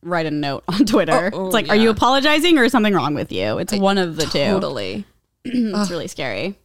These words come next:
Speaker 2: Yeah.
Speaker 1: I think that's the first thing I saw at seven thirty A M. And then I was like, "I'm going back to bed."
Speaker 2: <laughs> Not today.
Speaker 1: Not today,
Speaker 2: What was
Speaker 1: Twitter.
Speaker 2: weird is I read an article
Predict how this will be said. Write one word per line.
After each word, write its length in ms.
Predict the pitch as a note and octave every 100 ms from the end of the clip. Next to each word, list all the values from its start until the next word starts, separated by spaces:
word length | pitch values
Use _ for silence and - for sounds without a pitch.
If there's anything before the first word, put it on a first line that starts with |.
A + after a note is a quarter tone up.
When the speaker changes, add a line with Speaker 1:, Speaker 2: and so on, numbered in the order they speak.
| _
Speaker 2:
Yeah. 420 | - F#3 E3+ F3 G#3+
Speaker 1:
I 160 | _ -
think 120 | A#3+
that's 120 | C#4+
the 80 | C#4
first 160 | G#3+ G#3+
thing 120 | F#3+
I 20 |
saw 160 | F3+ D3+
at 120 | -
seven 200 | D#3+ D3+
thirty 240 | E3+ C3+ D3
A 140 | C#3+
M. 220 | F2 - -
And 100 | E3+
then 80 |
I 40 | D#3
was 80 | -
like, 160 | E3 -
"I'm 100 | A#3
going 180 | E3 D#3
back 100 | F3+
to 140 | -
bed." 120 | F#3 A3
Speaker 2:
<laughs> 600 | C#4 B3+ C#4+ C4 - A3+
Not 380 | B3 A3 - -
today. 420 | G3 F3+ F3 F3+
Speaker 1:
Not 320 | G#3+ A3+ -
today, 260 | B3 B3+ E4
Speaker 2:
What 140 | F4
was 160 | F4+ -
Speaker 1:
Twitter. 140 | B3
Speaker 2:
weird 300 | A#3+ D4+ F4
is 160 | - E4+
I 80 | A3
read 160 | A3+ G#4
an 120 | G#4
article 560 | C4+ B3+ - F#3 F#3